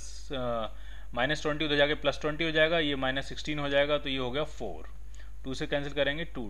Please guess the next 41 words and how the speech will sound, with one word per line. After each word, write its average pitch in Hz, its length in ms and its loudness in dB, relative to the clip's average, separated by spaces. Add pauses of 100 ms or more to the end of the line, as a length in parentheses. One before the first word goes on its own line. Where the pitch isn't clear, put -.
times, - 500 -8 (460)
तो - 180 -8
I 127 200 2
जो 175 160 0
आपका 131 340 4
आ 104 180 0
रहा 95 220 -4
है 101 160 -6
वो 123 180 -2
आ 123 80 4
रहा 135 120 4
है 139 140 -2
टू 160 220 -4
प्लस 143 260 -2
आई 110 240 -2
वन। 127 280 0 (520)
आई 160 160 4
वन 180 140 2
nine 143 260 4
ampere 139 360 0
था, 139 180 -2 (320)
तो 135 60 -6
ये 127 160 0
आ 139 100 6
गया 147 160 2
इलेवन 127 380 2
ampere। - 340 -8 (460)
तो - 160 -8
total 190 260 2
जो 190 100 2
current 151 280 2
निकलेगी 131 380 -2
वहाँ 120 200 2
से 147 100 -4
वो 156 140 -2
eleven 160 340 2
ampere 135 280 -2
current 107 240 -2
निकल 104 200 -6
रही 131 180 -4
है। 165 120 -6